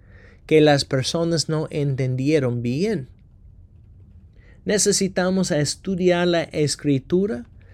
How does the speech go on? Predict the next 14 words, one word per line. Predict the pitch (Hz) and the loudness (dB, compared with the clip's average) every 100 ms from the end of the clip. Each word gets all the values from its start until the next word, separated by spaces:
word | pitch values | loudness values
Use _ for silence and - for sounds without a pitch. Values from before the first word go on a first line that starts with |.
| - - - - | -20 -20 -6 2
para | 151 156 170 | 4 4 2
entender | 165 165 156 156 151 147 160 165 | 2 2 2 2 4 4 4 2
el | 160 143 135 | 0 -2 0
contexto | 135 127 - 175 185 - - 208 208 - - | -2 -2 0 0 0 -2 -6 -8 -8 -14 -2
del | 143 147 - | 4 4 4
pasaje, | 139 127 151 131 - - - - - - - - - - - - - | 2 2 2 0 -4 -14 -20 -20 -20 -20 -20 -20 -20 -20 -20 -20 -4
para | 135 147 | 2 4
entender | 143 143 139 156 175 | 4 2 4 6 6
acerca | 165 - 165 160 147 | 4 2 0 0 2
de | 147 | 4
la | 147 143 | 2 2
historia | - 135 123 - - 196 165 127 | 0 -2 -2 -4 -4 0 2 2
del | 123 117 | 0 -2
pasaje, | 117 117 - 113 110 - - | -2 -4 -4 -6 -10 -16 -20